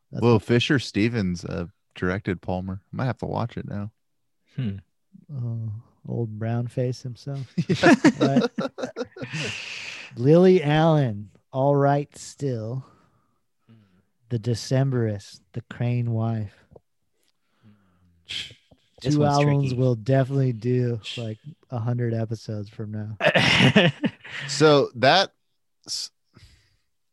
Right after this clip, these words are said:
Speaker 1: I had the Lily
Speaker 2: correct
Speaker 1: album
Speaker 2: me if I'm wrong.
Speaker 1: on
Speaker 2: That
Speaker 1: my
Speaker 2: album has
Speaker 1: iPod.
Speaker 2: a song about the dude who gets his dick cut off on, um,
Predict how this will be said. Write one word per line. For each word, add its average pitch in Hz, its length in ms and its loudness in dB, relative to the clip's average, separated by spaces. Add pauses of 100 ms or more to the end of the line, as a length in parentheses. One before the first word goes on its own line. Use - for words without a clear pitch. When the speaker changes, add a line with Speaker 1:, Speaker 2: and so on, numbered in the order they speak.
(120)
Speaker 1:
I 117 100 -16
had 170 280 -6
the 180 100 -2
Lily 151 340 2
Speaker 2:
correct 165 140 4
Speaker 1:
album 147 120 2
Speaker 2:
me 294 60 4
if 294 100 4
I'm 240 140 8
wrong. 202 220 8
Speaker 1:
on 127 60 6
Speaker 2:
That 151 240 8
Speaker 1:
my 135 60 2
Speaker 2:
album 175 380 6
has 165 260 4
Speaker 1:
iPod. 151 40 -2
Speaker 2:
a - 40 -2
song 143 440 4
about 117 320 2
the 107 80 -2
dude 113 200 0
who 113 40 0
gets 107 200 -4
his 87 120 -8
dick 85 240 -2
cut 90 220 0
off 87 280 0
on, 87 280 -2
um, 85 480 -4